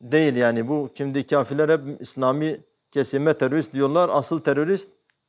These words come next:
Allah'ın şeriatına baş kaldıran, insanlara zulmeden, yol kesen, haksızlık yapan, Müslümanların kanını döken, değil mi?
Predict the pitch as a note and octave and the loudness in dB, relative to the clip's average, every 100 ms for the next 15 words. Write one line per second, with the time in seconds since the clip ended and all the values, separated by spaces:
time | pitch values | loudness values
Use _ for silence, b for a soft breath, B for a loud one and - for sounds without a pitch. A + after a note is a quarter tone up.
0 | _ _ _ _ _ _ _ _ _ _ | _ _ _ _ _ _ _ _ _ _
1 | _ - D3 D#3 E3+ D3+ D#3 D#3 D3+ F3 | _ 0 4 4 4 2 4 4 4 0
2 | D3 F#3 - E3 D#3 C#3+ C3+ C3 E3 D#3 | 4 2 2 0 2 2 2 0 -2 -4
3 | - D3 D3 E3+ D#3 C#3+ F3+ D#3+ C#3 C#3 | -2 0 4 4 2 2 2 2 2 0
4 | C3 D#3+ D#3+ D#3+ D3 D#3 C#3+ A#2 C#3 - | 2 0 0 0 0 0 0 0 -4 -2
5 | D3 C#3 E3+ D3+ C#3 D3+ C#3+ C3+ B2 D3 | -6 -4 -2 0 2 2 2 0 -6 -2
6 | D3 D3 D#3 E3+ D#3 D3 E3 D#3 C#3+ C#3+ | 0 2 0 0 -2 0 0 0 -2 -2
7 | A#2 F#2+ D3+ G#3+ B2+ | -2 -4 -4 -2 -2